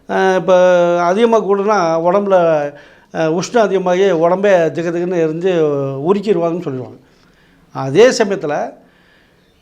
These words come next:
காற்று அதிகமான என்ன இருக்கும், வாயு அங்கங்க பிடிச்சிக்கிச்சு அப்படின்னு சொல்லி வாயு ஊதி அதனாலேயும் தொல்லை வந்துடும். அப்ப வாத பித்த சிலத்தம் அப்படிங்கிறது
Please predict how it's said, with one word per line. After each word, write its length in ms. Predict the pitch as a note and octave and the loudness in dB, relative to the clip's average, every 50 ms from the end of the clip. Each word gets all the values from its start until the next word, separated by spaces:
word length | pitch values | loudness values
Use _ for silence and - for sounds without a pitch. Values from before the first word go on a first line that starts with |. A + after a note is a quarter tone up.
| _ _ _ | _ _ _
காற்று 400 | - G3 G#3+ C4+ C4 G#3 D4 C4+ | 0 2 2 2 2 2 2 2
அதிகமான 480 | B3 A#3+ B3 A#3 A3+ G#3+ G#3 G#3+ A3 | 4 4 2 0 0 0 0 0 0
என்ன 180 | G#3 F#3 F#3 F#3 | -2 -2 -4 -4
இருக்கும், 340 | F3+ D3+ F3 G3 F#3+ F3+ D3+ | -4 -4 -4 -4 -4 -2 0
வாயு 240 | E3+ F#3 G#3+ G#3+ | 2 2 4 4
அங்கங்க 380 | G3+ F#3+ F#3 F#3 F#3 F3 F#3 G3 | 2 2 0 0 -2 -2 -2 -2
பிடிச்சிக்கிச்சு 480 | E3+ E3+ E3 D#3+ E3+ E3 D3 E3 F3 C#3+ - - - - | -2 -4 -4 -4 -6 -4 -2 -2 -2 -2 -2 -4 -6 -4
அப்படின்னு 260 | D#3+ D#3 E3+ F3 F3 | -2 0 2 2 4
சொல்லி 120 | F3+ G3+ | 4 4
வாயு 320 | G3 E3 D#3+ E3+ F#3 F3+ E3+ | 4 4 4 4 4 4 2
ஊதி 320 | D#3+ E3 F3 E3+ F#3 C4+ D4+ - - - - _ _ _ | 0 0 0 0 0 -2 -4 -6 -14 -20 -20 _ _ _
அதனாலேயும் 560 | - D3 F3 G3+ B3 A#3+ A#3 G#3+ G#3 G#3+ A3+ | 0 2 2 4 6 6 6 6 6 4 2
தொல்லை 240 | - F#3 E3+ E3+ E3 | 0 -2 -2 -2 -2
வந்துடும். 300 | D3 C#3+ B2+ A#2+ - - _ _ _ | -4 -6 -10 -14 -16 -20 _ _ _
அப்ப 280 | - D3+ - - G#3+ A#3+ B3 F#3 C3 | -12 -6 -2 0 0 0 -2 -4 -6
வாத 380 | C3+ D#3 E3+ F3+ F#3 F#3 B3+ B3+ - - | -4 -2 0 0 0 -2 -4 -6 -6 -8
பித்த 280 | E3+ - - - G#3 | -8 -8 -6 -6 -6
சிலத்தம் 500 | G3+ G3+ - D#3 D3+ C#3+ - C3 B2 C3 - - | -6 -4 -4 -2 -2 -2 -4 -6 -12 -14 -12 -12
அப்படிங்கிறது 500 | C#3+ C3 D3 E3 E3 D#3+ D#3 C3+ C#3+ F#3+ | -8 -4 -2 0 0 0 0 2 2 2